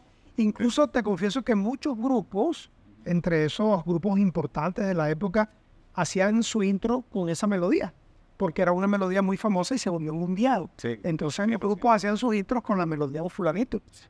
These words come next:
Speaker 1: Fulanito estuvo aquí en Valledupar, estuvo en un festival vallenato, eh, nos acompañó. Bueno, ni, ni qué hablar de Juan Luis Guerra, que creo que es el artista latino más admirado y, y por supuesto los artistas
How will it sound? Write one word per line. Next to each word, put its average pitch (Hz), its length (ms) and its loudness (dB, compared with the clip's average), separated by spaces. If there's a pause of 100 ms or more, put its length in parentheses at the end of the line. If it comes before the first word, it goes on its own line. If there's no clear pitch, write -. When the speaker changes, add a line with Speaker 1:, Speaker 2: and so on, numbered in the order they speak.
(120)
Speaker 1:
Fulanito 160 360 0
estuvo 208 260 2
aquí 214 200 0
en 208 100 4
Valledupar, 190 520 0
estuvo 185 240 -2
en 190 60 0
un 190 100 -2
festival 175 400 -2
vallenato, 180 600 0 (540)
eh, 160 340 2
nos 147 140 -2
acompañó. 156 720 0 (680)
Bueno, 185 200 2 (260)
ni, 151 440 0
ni 151 320 -4
qué - 100 -4
hablar 175 240 2
de 202 80 2
Juan 180 160 2
Luis 170 160 0
Guerra, 185 240 2
que 175 140 -2
creo 160 180 0
que 165 400 -2
es 156 100 -4
el 175 140 -2
artista 170 560 -2
latino 160 600 0
más 151 180 -2
admirado 160 640 2
y, 147 140 -4 (260)
y 151 80 -4
por 165 220 -6
supuesto 175 520 0
los 170 140 0
artistas 170 580 -4